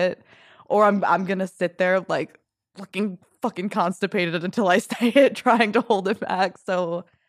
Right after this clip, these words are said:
I've gotten myself in trouble before where I'm like, "Oh, wait, no, let me clarify. Like, the intent behind that was not to be mean. I promise." It's just, like,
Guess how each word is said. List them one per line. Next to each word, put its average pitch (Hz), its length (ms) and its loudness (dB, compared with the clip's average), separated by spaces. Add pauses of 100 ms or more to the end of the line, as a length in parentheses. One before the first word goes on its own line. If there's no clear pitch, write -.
(360)
I've 185 120 0
gotten 180 220 2
myself 175 300 0
in 165 80 -4
trouble 165 280 0
before 165 380 0
where 165 100 4
I'm 156 100 0
like, 170 200 -2
"Oh, 269 60 4
wait, 262 220 -2
no, 233 100 -6
let 220 140 -8
me 240 100 -4
clarify. 208 460 0
Like, 202 180 0
the 202 120 -4
intent 208 360 -8
behind 233 320 0
that 208 100 0
was 247 160 -2
not 294 220 2
to 302 80 2
be 277 160 2
mean. 254 260 2
I 226 120 4
promise." 240 480 0
It's 233 180 -6
just, - 260 -6
like, 202 300 -4